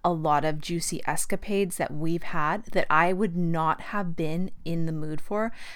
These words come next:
had I not shown up and asked for what I was in the mood for.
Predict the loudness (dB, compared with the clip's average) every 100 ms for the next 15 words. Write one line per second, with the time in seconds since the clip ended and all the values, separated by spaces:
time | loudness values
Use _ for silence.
0 | -10 0 6 8 8 8 8 8 8 8
1 | 8 6 4 2 0 0 -2 -2 -2 -2
2 | -2 -4 -8 -8 -2 -2 0 -2 -2 -4
3 | -4 6 10 10 10 0 -6 -6 -8 -10
4 | -10 -8 -8